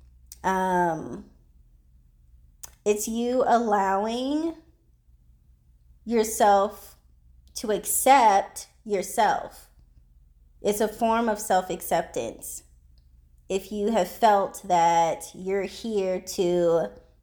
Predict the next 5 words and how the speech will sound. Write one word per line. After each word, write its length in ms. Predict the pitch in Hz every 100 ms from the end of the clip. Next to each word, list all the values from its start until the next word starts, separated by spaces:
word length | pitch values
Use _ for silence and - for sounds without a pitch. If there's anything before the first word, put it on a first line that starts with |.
| _ - -
be 240 | 196 196
self-made, 920 | 196 196 180 180 208 175 165 160 156 - -
to 460 | - 185 175 170 -
be 220 | 220 220 220
self-supplying, 1300 | - 196 180 - 196 - 196 175 170 165 160 156